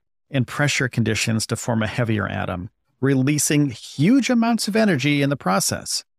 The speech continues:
And scientists globally have lauded the potential of this near-limitless,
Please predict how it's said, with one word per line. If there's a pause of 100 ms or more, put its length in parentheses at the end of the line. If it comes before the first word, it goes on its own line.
(140)
And
scientists
globally
have
lauded
the
potential
of
this (280)
near-limitless,